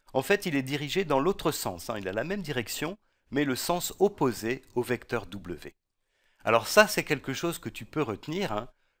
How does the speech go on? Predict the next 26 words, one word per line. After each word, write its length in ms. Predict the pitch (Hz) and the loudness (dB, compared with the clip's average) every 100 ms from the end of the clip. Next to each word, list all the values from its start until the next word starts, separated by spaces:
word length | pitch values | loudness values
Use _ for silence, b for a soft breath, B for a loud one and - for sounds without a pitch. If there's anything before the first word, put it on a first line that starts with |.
| _ | _
Quand 120 | - | -6
tu 160 | 139 175 | -6 -4
multiplies 420 | 180 202 220 - | -6 -6 -4 4
un 80 | 170 | 4
vecteur 480 | 135 147 - 143 131 | 4 -2 4 2 2
par 260 | - 101 | 0 0
un 80 | 95 | 0
scalaire, 540 | 85 - 110 143 214 180 | -4 0 2 4 2 -2
donc 240 | 92 85 | -8 -6
par 180 | 92 92 | -6 -4
un 80 | 87 | -6
nombre 360 | 107 127 92 | -6 -6 -6
réel, 580 | 82 98 101 135 208 120 - _ _ _ _ _ - | -6 -2 2 2 2 -2 -6 _ _ _ _ _ -6
eh 60 | |
bien, 180 | 120 156 | -2 0
en 100 | 147 | 0
fait, 420 | 127 196 196 127 | 2 0 0 -6
tu 120 | - | 2
obtiens 360 | 196 - 180 170 | 2 4 0 0
un 100 | 147 | 2
vecteur 540 | 131 143 - 139 131 - | 0 0 0 2 2 0
qui 120 | - | -2
a 60 | 92 | -2
la 140 | 85 | -2
même 200 | 110 220 | -4 -4
direction 600 | 196 151 120 - 131 165 | -2 -2 -2 -2 -4 -4